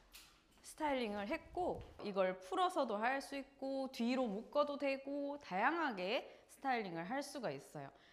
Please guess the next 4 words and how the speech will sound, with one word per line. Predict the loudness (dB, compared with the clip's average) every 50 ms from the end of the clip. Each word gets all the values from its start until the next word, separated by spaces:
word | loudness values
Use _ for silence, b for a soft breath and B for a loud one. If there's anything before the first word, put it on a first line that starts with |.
| B B B -6
일단 | -4 -2 0 0 0
품 | -2 -2 -2 0 2
모습도 | 4 4 4 2 0 0 0 0 0
보여드릴게요. | 2 4 4 4 4 2 0 -4 -4 -6 -6 -4 -2 0 0 0 0 0 -2 -2 B